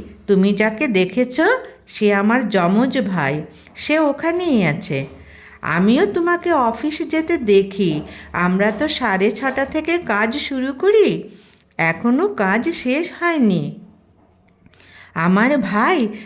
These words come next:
সারা দিন রোদে এমনভাবে কাজ করতে পারবে না, তাই সে ওই চাকরিটা করছে, আমি এই চাকরিটা করছি। ভীষণ পরিশ্রম দিদি,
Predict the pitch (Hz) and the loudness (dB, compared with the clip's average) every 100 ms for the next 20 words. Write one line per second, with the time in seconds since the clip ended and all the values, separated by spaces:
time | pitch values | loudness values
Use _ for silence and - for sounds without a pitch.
0 | - - - 196 196 226 285 302 214 320 | -12 -6 -2 0 2 2 2 0 0 2
1 | 311 214 196 208 262 302 247 180 - - | 4 4 4 4 4 4 2 2 -4 -12
2 | - 165 180 214 226 269 311 320 202 214 | -4 0 2 2 2 -2 -4 -2 -2 -2
3 | - 302 302 226 190 175 180 170 156 147 | -4 -4 -2 0 0 0 0 0 -2 -4
4 | - - - 240 277 302 - 254 202 170 | -8 -18 -6 -2 0 0 -2 0 2 0
5 | - - 302 403 403 226 - 180 170 165 | -8 -2 4 4 4 -2 -2 -4 -2 -2
6 | 165 165 156 - 156 147 147 - - - | -2 -6 -6 -8 -6 -6 -8 -18 -12 -2
7 | 170 180 220 226 - - - 226 220 180 | 0 4 4 2 -6 -4 2 2 2 -4
8 | 139 175 160 165 156 151 - - 147 151 | -4 -8 -4 -4 -4 -8 -8 -10 -10 -10
9 | - - - 277 277 349 359 294 233 233 | -16 -18 -8 -4 -2 -4 -2 0 0 0
10 | - 269 214 185 185 180 226 262 | -2 0 2 2 0 0 -2 -4